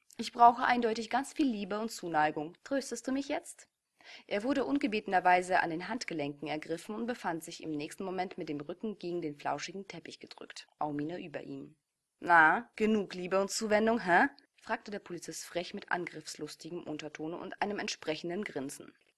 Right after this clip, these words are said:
Kise konnte sich nicht anders verhelfen, als darauf mit einem Lachen zu erwidern, das keine Chance hatte auszuarten, da Aomine es mit einem dominanten Kuss im Keim erstickte.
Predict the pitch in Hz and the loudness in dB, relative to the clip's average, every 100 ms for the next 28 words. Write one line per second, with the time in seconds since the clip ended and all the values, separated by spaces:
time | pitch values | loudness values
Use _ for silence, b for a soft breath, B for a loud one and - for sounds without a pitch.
0 | _ _ - 294 277 233 220 196 196 190 | _ _ -8 -6 -4 -4 -4 -6 -8 -6
1 | - 180 165 - 165 165 190 180 165 165 | -2 0 -2 -4 -4 -4 -4 -6 -4 -4
2 | - 160 160 165 170 - 185 180 214 254 | -2 0 2 0 -2 0 2 2 0 -2
3 | 220 170 151 156 165 170 180 - 262 269 | -6 0 0 0 -2 -2 -2 -4 -2 -2
4 | 254 185 190 - 175 - - 165 - - | -2 -2 -4 -4 -6 -4 -4 -4 -6 -2
5 | - - 165 175 B B 151 151 165 180 | 2 2 0 -8 B B 8 8 4 0
6 | 156 156 170 - 160 156 147 139 139 175 | 0 -2 -4 -2 0 0 -2 -2 -2 -4
7 | _ - 160 - 196 - - 76 - - | _ -12 -10 -8 -10 -8 -10 -6 -8 -8
8 | - - | -12 -14